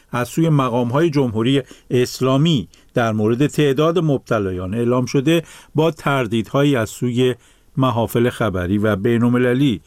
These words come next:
روبرو شده است. کانون مدافعان حقوق بشر روز یکشنبه از نامه مادر نرگس محمدی، فعال مدنی زندانی در ایران،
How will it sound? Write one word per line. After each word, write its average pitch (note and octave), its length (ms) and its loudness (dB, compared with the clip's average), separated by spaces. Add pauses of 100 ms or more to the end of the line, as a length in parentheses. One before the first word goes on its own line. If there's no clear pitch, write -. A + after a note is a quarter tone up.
(320)
روبرو F#2+ 400 0
شده F2+ 300 -8
است. - 320 -16 (1500)
کانون G3 380 2
مدافعان D#3 580 0
حقوق B2 440 -2
بشر C3+ 340 -2
روز C#3+ 220 0
یکشنبه C3+ 600 0 (300)
از C#3 220 0
نامه C#3 400 0
مادر C3 480 0
نرگس A2+ 480 -2
محمدی، F#2+ 680 0 (300)
فعال E3+ 440 0
مدنی C3 520 0
زندانی G#2 480 -2
در G2 160 -2
ایران، B2 380 0